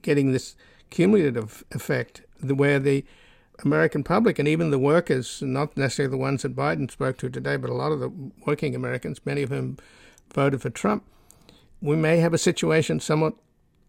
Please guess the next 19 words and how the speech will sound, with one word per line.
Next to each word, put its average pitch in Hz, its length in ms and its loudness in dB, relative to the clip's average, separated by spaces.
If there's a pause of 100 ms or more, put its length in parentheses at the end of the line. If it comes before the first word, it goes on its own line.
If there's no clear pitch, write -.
akin 160 500 0
to 151 140 0
the 147 140 -2
Stockholm 170 540 -2
Syndrome, 123 560 -6
where 131 360 -2 (480)
you 135 420 2
eventually 147 580 2
identify 143 600 2
with 139 160 -2
your 139 120 2
torture 165 520 -2
and 127 360 -10
you, 127 200 -2 (180)
<laughs> - 180 -20
you 156 120 2 (560)
vote 151 340 4
to - 140 2
empower 143 560 2